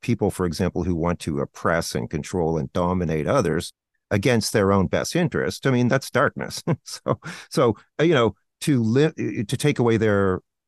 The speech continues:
uh, their free will or their free rights, or to deny them a healthy environment, or whatever the case may be, or maybe they're just motivated by greed or money, like a, a mafia boss would be, kind of thing.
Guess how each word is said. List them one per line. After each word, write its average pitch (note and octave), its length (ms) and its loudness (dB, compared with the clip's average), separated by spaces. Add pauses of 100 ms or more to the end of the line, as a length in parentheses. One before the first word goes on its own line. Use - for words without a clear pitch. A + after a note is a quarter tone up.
(120)
uh, F2 240 -2 (440)
their F2 320 2
free A2 280 0
will G2 460 2
or F2 180 -2
their F2+ 180 0
free A#2+ 300 -4
rights, A#2 420 0
or C3+ 280 2
to A#2 240 -2
deny A#2 400 2
them G2+ 220 2
a F#2+ 40 0
healthy G#2 340 -2
environment, F#2+ 600 2
or F#2+ 160 0
whatever B2+ 400 0
the G2 60 -8
case G2+ 260 -2
may E2 140 -2
be, F2 320 -2 (400)
or E3+ 280 2 (260)
maybe C3 240 4
they're A2 100 2
just - 180 -8
motivated G2+ 440 0
by E2+ 120 -2
greed F#2+ 380 -2
or D#2 80 0
money, F2+ 340 2
like E2 320 -2
a, D#2 180 0 (520)
a F2 80 -2
mafia E2+ 420 0
boss B1+ 480 -6
would B1 200 -8
be, G#1+ 220 -8
kind - 260 -6
of - 100 -12
thing. - 280 -10